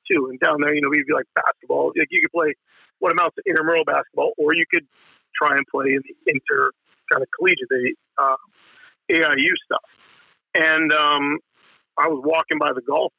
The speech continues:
booth and said, "Hey, what's the story here?" And I said, "Well, you know, we got qualifying rounds and this and that." And I said, "All right,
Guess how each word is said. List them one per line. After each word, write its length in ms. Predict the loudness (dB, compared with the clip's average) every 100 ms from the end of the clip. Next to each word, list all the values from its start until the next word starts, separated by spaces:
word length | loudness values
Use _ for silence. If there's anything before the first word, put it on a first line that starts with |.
| _ _ _ _ -2
booth 240 | 0 0 -4
and 140 | -12 -6 -4
said, 120 | 0
"Hey, 220 | 0 0 -4 _
what's 120 | -12 -12
the 80 | _
story 280 | -2 2 2
here?" 240 | 2 -2
And 100 | -4
I 20 | -4
said, 80 | -2
"Well, 160 | -2 -2
you 80 | -4
know, 60 | -4
we 120 | 0
got 160 | 0 0 _ _ _ _
qualifying 480 | -2 0 0 0
rounds 320 | 2 2 0 -2
and 100 | -4
this 140 | -4
and 80 | 0
that." 140 | 0
And 80 | 0
I 40 | -2
said, 100 | 0
"All 80 |
right, 120 | 0